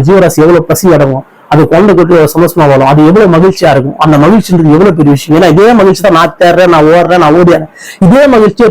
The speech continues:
பிற ஜீவராசிக்கு நான் கொடுக்க போறேன். அதை கொடுக்கும் போது அதோட ஆனந்தத்தின் வெளிப்பாடா, எப்பா நீ ஏற போற, யாராவது சொன்ன ஒரு,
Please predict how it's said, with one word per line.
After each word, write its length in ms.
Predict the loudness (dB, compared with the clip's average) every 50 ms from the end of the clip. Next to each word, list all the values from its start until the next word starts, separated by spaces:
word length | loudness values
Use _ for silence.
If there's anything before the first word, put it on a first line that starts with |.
| 0
பிற 120 | 0 0 2 2
ஜீவராசிக்கு 520 | 2 2 2 2 0 -2 -4 -4 -2 -2 -2
நான் 100 | -2 -2 0
கொடுக்க 200 | 0 0 0 0 0 0
போறேன். 180 | -2 -2 -2 -2
அதை 100 | -2 -2 0 0
கொடுக்கும் 280 | 0 0 0 0 0 0
போது 120 | 2 2 2
அதோட 160 | 2 0 0 0 0
ஆனந்தத்தின் 380 | 0 0 0 -2 -2 0 0 2
வெளிப்பாடா, 360 | 2 0 0 0 0 0 0 -2 -4 -8 -16 -20 -20 -20 -20 -20 -20 -20 -12 _ -10
எப்பா 140 | -4 -2 -2 0 2
நீ 80 | 2 2 2 2
ஏற 80 | 2 0 0
போற, 100 | 0 0 0 2
யாராவது 180 | 2 0 0
சொன்ன 140 | 0 0 0 0
ஒரு, 60 | 0